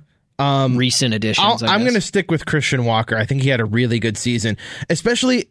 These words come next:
Speaker 1: like, that two forty-two doesn't look very good at the end of the season, but man, where he was at, you know, at the halfway point, he was around two hundred.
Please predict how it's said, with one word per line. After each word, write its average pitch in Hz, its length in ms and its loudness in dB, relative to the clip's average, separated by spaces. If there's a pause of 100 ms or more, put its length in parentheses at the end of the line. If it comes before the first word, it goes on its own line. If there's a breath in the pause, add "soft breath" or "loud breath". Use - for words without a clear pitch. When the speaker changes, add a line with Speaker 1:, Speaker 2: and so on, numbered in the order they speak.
(160)
Speaker 1:
like, 170 160 0
that 233 180 0
two 254 160 0
forty-two 220 540 0
doesn't 151 400 0
look 131 220 -2
very 165 420 2 (180)
good 143 420 2 (140)
at 143 140 0
the 143 160 -2
end 131 180 0
of 143 40 0
the 147 60 0
season, 147 420 2 (360 loud breath)
but 151 160 0
man, 156 240 2
where 143 160 0
he 233 180 2
was 160 220 2 (160)
at, 120 340 0 (360)
you 147 80 2
know, - 80 -4 (160)
at 143 100 0
the 135 60 0
halfway 135 480 0
point, 165 320 0
he 180 100 2
was 262 220 0
around 110 400 -2
two 107 160 -2
hundred. 120 500 -2